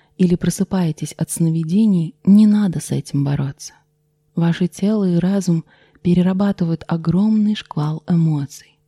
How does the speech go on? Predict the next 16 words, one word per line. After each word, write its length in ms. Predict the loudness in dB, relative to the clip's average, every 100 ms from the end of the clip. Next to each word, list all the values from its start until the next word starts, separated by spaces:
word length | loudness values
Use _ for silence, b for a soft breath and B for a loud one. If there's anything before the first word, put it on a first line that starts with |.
| _ _ _ b b b -2
Провалиться 680 | 2 4 4 2 0 -2 -8
в 80 | -6
сон, 380 | 0 2 2 0
ощущая 600 | -4 -4 -8 -4 -4 -2
такую 420 | -4 -6 -6 -4
боль, 360 | -4 -4 -4 -6 b b b
может 340 | 2 2 -2
быть 160 | -4 -6
сложно. 500 | -6 -6 -4 -8 -12 _ _ _ _
Отдыхайте 580 | -4 0 0 -2 -6 -8 -20
так, 320 | -20 -20 -20 _ -10
как 200 | -10 -4
получается 760 | -4 -4 -4 -4 -2 -4 -8
и 100 | -6
когда 460 | -2 -2 -2 -2 -2
получается, 800 | -4 -6 -6 -6 -6 -8 -16